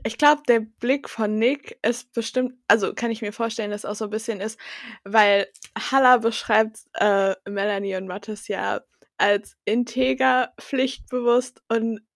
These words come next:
als Team ein Vorbild für alle Kollegen.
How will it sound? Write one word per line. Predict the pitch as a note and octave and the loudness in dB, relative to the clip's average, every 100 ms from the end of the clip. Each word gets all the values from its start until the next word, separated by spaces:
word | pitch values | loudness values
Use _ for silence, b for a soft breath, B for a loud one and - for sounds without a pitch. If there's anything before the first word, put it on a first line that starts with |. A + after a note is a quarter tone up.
| - | -4
als | G3+ G#3+ G#3+ - _ | 0 0 -4 -18 _
Team | - - C#4 C4+ B3 | -16 2 4 4 2
ein | A3 | -2
Vorbild | A3 - A#3 A3 G#3 G#3 | -4 -2 0 2 4 2
für | - G3 - | 0 -4 2
alle | G3 G#3+ | 2 2
Kollegen. | - G3 F#3+ F#3+ E3+ E3+ F#3+ | 2 2 2 0 -4 -10 -10